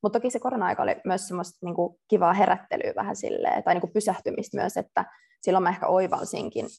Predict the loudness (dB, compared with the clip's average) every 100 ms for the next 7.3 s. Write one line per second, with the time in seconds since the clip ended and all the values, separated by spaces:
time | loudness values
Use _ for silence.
0 | _ -4 -2 -2 2 2 2 -2 -2 -2
1 | -2 -4 -2 -2 -4 -14 0 4 6 6
2 | 6 6 8 6 2 -4 -18 -4 0 2
3 | 2 4 6 6 2 0 -2 -2 -2 0
4 | -2 -2 -8 _ _ _ _ _ _ _
5 | _ _ -6 -6 -2 -2 0 -2 0 -4
6 | -4 -2 -2 -2 -2 -4 -6 -6 -6 -2
7 | 0 -2 -4